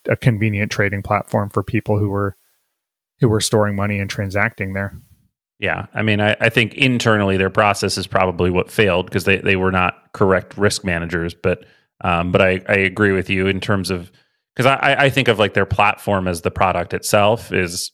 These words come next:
Speaker 2: you know, do you like it and is it easy to use? The process in, in how Marcus refers to it, I think of as, like, are, are we being efficient as a business?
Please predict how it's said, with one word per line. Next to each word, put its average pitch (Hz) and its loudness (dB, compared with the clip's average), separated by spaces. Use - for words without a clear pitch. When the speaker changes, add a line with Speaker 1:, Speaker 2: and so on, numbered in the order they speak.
Speaker 2:
you 92 -8
know, 87 -4
do 87 -4
you 92 -2
like 92 2
it - -4
and 98 -2
is 87 -2
it - -4
easy 92 -6
to 90 -6
use? 101 0
The 117 0
process 143 2
in, 110 -4
in 113 -2
how 107 0
Marcus 104 0
refers 92 0
to 101 0
it, 92 2
I 92 2
think 95 -2
of 95 2
as, 90 -4
like, 87 0
are, 113 4
are 123 6
we 127 2
being 107 2
efficient 98 -2
as 87 -2
a 85 -4
business? 87 -2